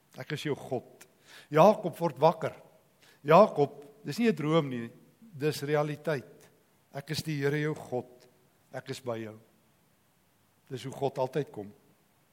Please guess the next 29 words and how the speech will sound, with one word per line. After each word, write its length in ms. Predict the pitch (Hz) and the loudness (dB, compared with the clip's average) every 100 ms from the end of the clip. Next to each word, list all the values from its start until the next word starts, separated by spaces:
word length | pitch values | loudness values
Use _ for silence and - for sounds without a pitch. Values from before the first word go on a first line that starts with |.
| _ _ _ _ _ _ _ _ _ _ _ _ _ | _ _ _ _ _ _ _ _ _ _ _ _ _
Dis 160 | 139 135 | -12 -10
hoe 100 | 147 | -10
God 280 | - 147 | -4 -4
altyd 340 | 151 139 156 - | -2 -4 -4 -4
na 80 | 135 | -8
sy 160 | 139 | -6
mense 380 | 123 117 113 - | -6 -8 -12 -12
toe 120 | 110 | -14
kom. 200 | 117 123 | -10 -8
Jy 80 | 127 | -8
moet 120 | 131 | -8
gaan 160 | - 139 | -10 -8
kyk 320 | - 156 - | -4 -4 -4
as 120 | 139 | -10
jy 80 | 131 | -10
die 80 | 123 | -10
Bybel 360 | 113 117 123 | -8 -8 -8
lees. 380 | 131 117 107 - - _ _ _ _ _ _ - | -6 -8 -10 -16 -20 _ _ _ _ _ _ -10
God 180 | 156 - | -8 -6
se 140 | 180 - | -10 -6
eerste 460 | 175 170 - - 120 | -2 0 -2 -8 -10
woorde, 420 | 110 104 95 98 _ - | -10 -12 -14 -18 _ -4
altyd 680 | - 196 180 - - 117 - | 6 8 8 4 -10 -12 -12
as 140 | 110 | -8
hy 100 | 135 - | -8 2
opdaag 640 | 156 - 123 117 113 - | 2 2 6 6 6 2
by 120 | 127 | -8
sy 260 | 123 - 139 | -8 -4 -4
mense, 540 | 127 123 120 113 104 | -4 -6 -8 -10 -14